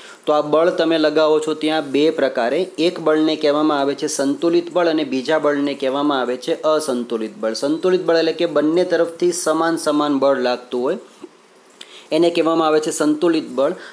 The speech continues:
અને અસંતુલિત બળમાં કોઈ એક દિશા બાજુથી, કોઈ એક ભાગથી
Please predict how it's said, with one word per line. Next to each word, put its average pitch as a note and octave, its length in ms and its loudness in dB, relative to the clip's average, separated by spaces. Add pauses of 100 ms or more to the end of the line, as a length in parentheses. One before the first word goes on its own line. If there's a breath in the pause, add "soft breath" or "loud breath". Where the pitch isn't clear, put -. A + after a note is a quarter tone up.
(100)
અને C#3+ 180 0
અસંતુલિત F3 520 2
બળમાં D#3+ 420 2
કોઈ E3+ 240 2 (140)
એક F3+ 240 4
દિશા D3+ 300 0
બાજુથી, A#2 420 0
કોઈ E3 260 2
એક F3+ 180 4
ભાગથી D3+ 480 -2